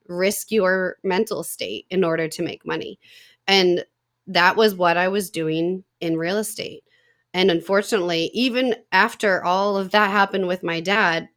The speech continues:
there was a lot of people in my life who just kept saying, "Yeah, but, you know, you're doing it. You're doing a great thing. Like, just stick it out. It'll be good." Except for my dad. Of course, he was the one who I leaned on, and he said, "No matter what you do, do not chase the money.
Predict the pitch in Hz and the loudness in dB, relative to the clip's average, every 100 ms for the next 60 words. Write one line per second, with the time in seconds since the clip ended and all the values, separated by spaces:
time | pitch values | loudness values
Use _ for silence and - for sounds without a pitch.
0 | _ 185 190 185 185 208 220 220 240 208 | _ -2 -2 0 -2 -2 -6 -4 0 2
1 | 175 160 160 156 156 196 165 165 - - | 2 0 0 -2 -4 -6 -4 -6 -4 -6
2 | 170 - 180 175 185 262 320 269 - 220 | -6 -4 0 0 0 0 0 -2 -2 0
3 | 226 180 180 196 196 226 294 320 180 151 | 0 0 0 0 0 0 2 2 2 -2
4 | 214 208 233 254 247 226 240 - 247 262 | -2 0 0 0 0 -2 -2 -4 -2 -2
5 | 220 170 170 196 202 - 208 214 208 240 | 0 -2 -4 -6 -6 -4 -4 -2 -2 0
6 | 220 180 196 196 214 - 254 190 175 _ | 0 -2 -2 -2 -4 2 4 2 0 _
7 | _ _ _ _ - - 180 - 185 175 | _ _ _ _ -12 -2 -2 0 -2 0
8 | 175 123 104 - - _ _ _ _ 185 | -2 -4 -6 -10 -14 _ _ _ _ -10
9 | - 175 170 - 190 185 190 190 175 170 | -2 -2 -2 -4 -4 -2 -2 -2 -2 -2
10 | 165 175 175 165 165 170 190 202 202 160 | -2 -2 -2 -2 -4 -2 0 2 2 -2
11 | 165 - 175 175 165 175 170 160 165 180 | -4 -4 -4 -4 -2 0 0 0 -4 -10
12 | _ _ _ _ - 180 175 175 175 175 | _ _ _ _ -2 2 4 2 2 -2
13 | - 202 170 170 170 165 160 - - 170 | -2 -6 -2 -4 -2 -2 -2 -4 -8 -8
14 | 160 - 156 107 - 180 | -8 -8 -8 -6 -8 -14